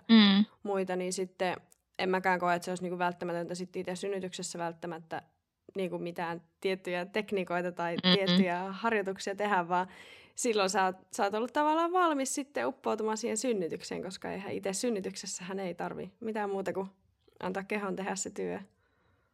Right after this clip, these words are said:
Speaker 1: Joo, noin mä kanssa ajattelen, että kyllä mä niinku,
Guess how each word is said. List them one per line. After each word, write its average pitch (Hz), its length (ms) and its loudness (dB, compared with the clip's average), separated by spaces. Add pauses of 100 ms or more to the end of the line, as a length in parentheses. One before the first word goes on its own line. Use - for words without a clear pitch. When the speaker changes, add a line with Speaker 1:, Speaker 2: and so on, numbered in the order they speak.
(400)
Speaker 1:
Joo, 185 380 12 (120)
noin 190 220 8
mä 180 100 8
kanssa 180 300 4
ajattelen, 214 540 6
että - 160 -4 (380)
kyllä 185 160 4
mä 190 100 8
niinku, 190 340 6